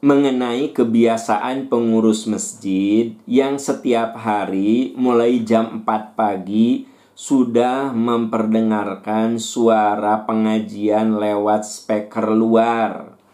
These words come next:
dan sangat keras? Terkadang saya terganggu. Saya masih melaksanakan sholat tahajud juga terganggu kehusyuannya karena bunyi suara yang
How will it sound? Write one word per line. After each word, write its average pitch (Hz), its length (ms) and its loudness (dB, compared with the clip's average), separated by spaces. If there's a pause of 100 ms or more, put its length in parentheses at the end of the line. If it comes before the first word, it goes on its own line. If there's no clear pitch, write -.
(680)
dan 143 320 0
sangat 135 560 -6
keras? 110 880 -4
Terkadang 120 640 -2
saya 107 400 -2
terganggu. 104 1040 -2 (560)
Saya 127 320 -4
masih 123 360 -2
melaksanakan 110 760 -2
sholat 110 600 -2 (360)
tahajud 104 560 0
juga 110 360 0 (160)
terganggu 113 800 0
kehusyuannya 110 920 -2 (360)
karena 110 560 -4 (320)
bunyi 131 1200 0
suara 107 640 0
yang 104 240 -2